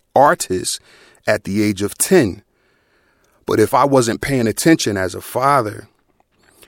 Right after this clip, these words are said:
I wouldn't have been able to pull that gift out of her and nurture that gift that she had.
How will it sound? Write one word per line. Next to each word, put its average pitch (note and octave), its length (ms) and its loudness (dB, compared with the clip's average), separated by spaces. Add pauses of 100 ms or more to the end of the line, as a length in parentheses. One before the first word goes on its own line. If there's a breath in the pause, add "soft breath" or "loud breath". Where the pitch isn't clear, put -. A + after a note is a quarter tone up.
(180 soft breath)
I - 60 -2
wouldn't G2 200 0
have G#2 100 -4
been A2 120 2
able G2+ 200 -2
to F#2+ 60 -2
pull A#2+ 380 2
that F2+ 280 -6
gift B2+ 300 -2
out G2 180 -10
of - 140 -14
her G2+ 200 -10
and F#2 180 -4
nurture A2+ 360 0
that G2 260 -8
gift A#2+ 240 2
that F2+ 140 -2
she G#2 200 -10
had. - 360 -12